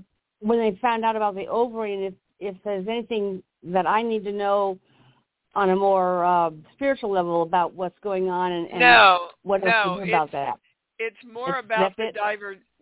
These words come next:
Speaker 2: it's more about the diverticulitis.
Speaker 1: Okay.
Speaker 2: Um,
Speaker 1: Okay. So I'm
Speaker 2: and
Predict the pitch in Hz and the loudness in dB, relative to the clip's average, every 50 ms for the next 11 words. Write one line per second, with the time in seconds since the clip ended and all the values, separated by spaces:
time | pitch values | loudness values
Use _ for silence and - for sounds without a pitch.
0 | _ _ _ 214 208 - _ 208 208 214 233 247 247 226 226 208 208 202 202 208 | _ _ _ -14 -14 -14 _ -18 -16 -10 -10 -10 -4 -2 -2 -2 -2 -4 -10 -16
1 | 185 196 190 - 190 175 190 185 170 - - 185 170 - 175 165 165 170 175 170 | -10 -10 -10 -10 -10 -16 -16 -20 -20 -20 -20 -20 -20 -20 -18 -14 -10 -8 -8 -8
2 | 165 - - - _ _ _ _ _ _ _ _ _ _ _ _ _ _ _ _ | -8 -12 -18 -20 _ _ _ _ _ _ _ _ _ _ _ _ _ _ _ _
3 | _ _ _ _ _ _ _ _ _ _ _ _ _ _ - 185 180 - 180 160 | _ _ _ _ _ _ _ _ _ _ _ _ _ _ -4 -4 -4 -2 -2 -2
4 | 156 147 147 _ _ _ _ _ _ _ _ _ _ _ _ _ _ _ _ _ | -2 -2 -6 _ _ _ _ _ _ _ _ _ _ _ _ _ _ _ _ _
5 | 180 185 185 180 175 175 170 - - - - - - _ - 185 185 180 185 180 | 0 0 2 0 0 -2 -4 -8 -10 -10 -14 -18 -12 _ 0 0 2 2 0 -4
6 | 165 - _ _ _ _ _ _ _ - 185 185 190 190 185 185 180 180 175 175 | -8 -12 _ _ _ _ _ _ _ -16 -12 -8 -6 -6 -6 -6 -8 -10 -14 -20
7 | 170 170 165 165 | -20 -20 -20 -20